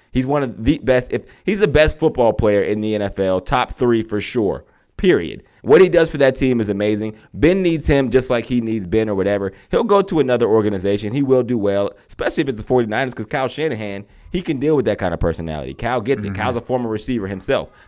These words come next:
Speaker 1: That would be the perfect situation for him, which
Speaker 2: Yeah.
Speaker 1: is probably why he's leaning towards that. But still, I just don't like the cr-, the narrative created that, "Oh, he's just a diva, get him out of here." He's had twelve thousand yards for the Pittsburgh Steelers organization. He was a sixth-round pick from Central Michigan. He was a walk-on in college.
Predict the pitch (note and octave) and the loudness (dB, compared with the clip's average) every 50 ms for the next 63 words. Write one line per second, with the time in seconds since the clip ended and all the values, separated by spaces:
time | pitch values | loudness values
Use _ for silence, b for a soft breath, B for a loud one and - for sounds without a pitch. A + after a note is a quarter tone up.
0 | b A2+ A#2+ C#3+ C#3+ C3+ C3+ A#2+ A2+ - - C#3 C3+ C3 B2+ A#2 - B2+ A#2+ A2 | b -4 -2 -2 -2 -4 -4 -6 -6 -2 -2 -2 -2 -2 -4 -8 -6 -8 -6 -6
1 | G#2+ A2 A2 G#2 - G2 F#2 - C3 C3 A2+ A2 G#2 G2 - b b b G2+ F2+ | -4 -4 -4 -4 -6 -8 -6 -2 -2 -2 -2 -2 -4 -8 -10 b b b -10 -10
2 | E2+ E2 F#2 - - C3 C3 C#3 C3 A#2 A#2+ A2 A#2 A2 G2+ F#2+ G#2+ A#2+ A#2+ A2 | -8 -10 -10 -8 -4 -4 -2 -2 -2 -2 -2 -2 -4 -4 -6 -4 -4 -4 -4 -4
3 | G#2 G2+ - A#2 A2 A2 G2+ G2+ G#2 G2+ G#2+ C3 - - b b b b b b | -6 -8 -6 -4 -4 -4 -4 -4 -2 -2 -2 -2 -2 -6 b b b b b b
4 | b - G#2+ - - - D#3+ C3+ G2 G#2 A2+ A2+ C3 B2 C3 C#3 C3 B2 A#2+ B2 | b -8 -8 -8 -4 -2 0 0 0 0 -4 -4 -6 -2 0 0 0 0 0 -2
5 | B2+ B2 A2+ A2 G#2+ - - - - - - G2+ G#2 G2+ G2+ G2 A2+ B2+ C3+ C3 | -2 -2 -4 -6 -6 -6 -8 -14 -16 -14 -10 -6 -6 -6 -6 -4 -2 -2 0 0
6 | C3 B2 A#2+ A#2 - - A2 A#2 A#2+ A2+ A2+ G#2 G#2 G2+ G2 - G2 A2+ G#2+ G#2+ | 0 0 -2 -4 -4 -4 -2 0 0 -2 -2 -4 -4 -4 -4 -4 -6 -6 -6 -4
7 | A#2 A#2 G#2 G2+ A2 G#2+ - G2 F2+ E2 G2+ A2 A2 G2 G2+ F#2+ F2+ F2+ G#2 F#2+ | -4 -6 -6 -4 -6 -6 -6 -8 -10 -6 -6 -6 -4 -4 -4 -4 -4 -4 -4 -4
8 | F2+ F#2+ G2+ G2+ F2+ E2+ D#2+ B1+ B1 - b b b b b - D#3 C#3 D#3+ C3+ | -4 -4 -4 -6 -6 -8 -10 -12 -14 -16 b b b b b -6 -4 0 0 0
9 | C3 C3+ - - C#3 C3+ B2+ - - A#2+ A#2 A#2+ A2 G#2+ G2+ G2 G#2 G#2 G2+ F#2 | 0 -2 -2 -2 0 0 -2 -2 -2 -2 -2 -2 -2 -4 -4 -4 -2 -2 -2 -2
10 | F2 - F#2 D#2 E2+ - - F#2+ - - F#2 F2 E2+ - - F2+ E2+ D2 - E2 | -4 -6 -8 -10 -10 -8 -8 -8 -6 -6 -6 -6 -6 -6 -4 -6 -4 -4 -4 -4
11 | F2 E2+ E2 D#2+ D#2+ F2 F2+ F2 - F2+ G2 G2+ G#2 F#2 - - G2+ - - F#2 | -6 -6 -6 -8 -6 -6 -6 -6 -8 -10 -10 -10 -10 -12 -10 -12 -12 -12 -10 -10
12 | F2 E2+ D#2+ - F#2 E2+ - - _ b b b b b - G#2 G2 - - A2 | -10 -10 -8 -6 -6 -6 -6 -10 _ b b b b b -8 -8 -6 -6 -6 -6
13 | G#2+ G#2 F#2+ G2 G2 F#2 - - E2 D#2+ F#2+ A2+ A#2 G2 F#2+ F2+ F2+ G#2+ G#2 G#2 | -4 -4 -4 -4 -4 -6 -8 -10 -12 -6 -4 -2 0 0 0 0 0 -2 -2 -4
14 | - - G2 F#2+ E2+ E2 - F#2+ F2+ E2+ C#2+ A1 G#1 - | -4 -6 -8 -8 -8 -6 -4 -4 -2 -2 -4 -6 -10 -14